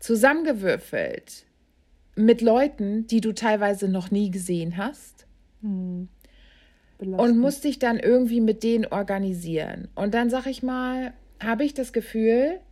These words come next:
Speaker 1: das ist jetzt schon der zweite, dritte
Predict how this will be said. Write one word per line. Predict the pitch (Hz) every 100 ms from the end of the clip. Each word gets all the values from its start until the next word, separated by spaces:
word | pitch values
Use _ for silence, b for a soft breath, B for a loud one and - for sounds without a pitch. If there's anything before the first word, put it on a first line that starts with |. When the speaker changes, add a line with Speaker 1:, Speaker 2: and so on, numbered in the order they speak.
| - -
Speaker 1:
das | 196 196
ist | -
jetzt | 196 -
schon | 208
der | 180 175 165
zweite, | 165 - 190 190 190
dritte | 175 190 240 240 262 254 285